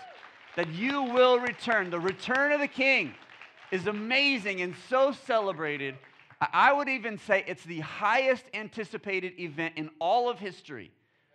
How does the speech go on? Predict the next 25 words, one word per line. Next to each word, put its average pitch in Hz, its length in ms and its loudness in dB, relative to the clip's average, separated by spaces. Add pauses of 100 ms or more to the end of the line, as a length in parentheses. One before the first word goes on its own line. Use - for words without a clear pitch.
(140)
People 262 460 -2
look 247 160 0
forward 214 380 -4
to 196 180 -8
it, 190 120 -8
you 208 240 -10
and 240 120 -4
I, 220 360 0 (240)
and 160 100 -6
it's 185 180 -8 (180)
gonna 180 140 -4
be 175 140 -8
incredible, 160 640 -6
a 135 40 -6
total 247 500 -6
game 185 340 -14
changer, 123 460 -14 (440)
you 143 80 -10
know, 156 120 -4
br-, 135 340 -10
bringing 220 460 -8
heaven 180 380 -8
back 156 240 -10
to - 120 -18
earth. 113 260 -12